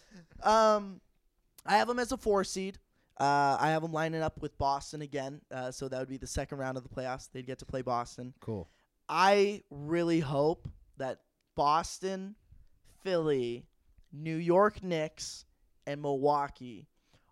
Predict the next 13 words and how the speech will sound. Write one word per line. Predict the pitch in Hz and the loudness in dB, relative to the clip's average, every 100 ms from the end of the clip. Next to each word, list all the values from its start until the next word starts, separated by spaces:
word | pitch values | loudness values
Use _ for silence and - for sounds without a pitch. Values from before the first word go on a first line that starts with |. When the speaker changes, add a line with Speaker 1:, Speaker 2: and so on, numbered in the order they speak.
| - | -8
Speaker 1:
are | 135 | -6
the | 127 | -6
four | - 151 156 | -8 -2 -2
teams | 151 - 156 143 131 | -2 -6 -6 -6 -6
of | 123 | -6
the | 131 | -6
next | 131 - - | -6 -8 -12
ten | 139 131 | -10 -8
years | 127 123 120 | -8 -8 -10
in | 123 | -12
that | 90 | -12
Eastern | 117 123 110 | -14 -16 -18
Conference. | - 95 - - - | -16 -18 -20 -20 -20